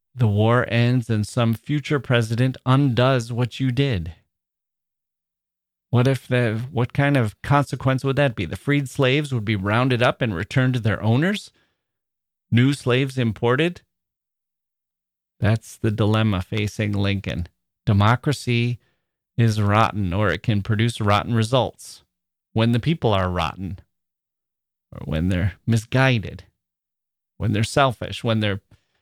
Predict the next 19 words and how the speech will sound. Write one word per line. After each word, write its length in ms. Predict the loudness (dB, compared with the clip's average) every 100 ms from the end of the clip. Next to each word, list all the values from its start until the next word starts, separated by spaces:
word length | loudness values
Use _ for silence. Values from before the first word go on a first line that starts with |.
| _ _ -2
distort, 460 | -2 0 2 2
when 140 | 2 0
their 120 | 0
thinking 360 | -2 -4 0 0
is 160 | -2
distorted, 720 | -4 -10 -2 0 2 0 -4
when 140 | -2 0
they're 120 | 0
not 240 | 2 2
as 140 | 0 2
logical 840 | 4 4 2 -4 -4 -4 -4 -12 -4
or 200 | -2 0
as 140 | 0
moral 460 | 0 2 2 0 -2
as 160 | -2
Lincoln 340 | -2 -2 -2 0
himself 420 | 0 0 0 -2
was. 260 | -8 -10 -6
So 380 | 0 0 0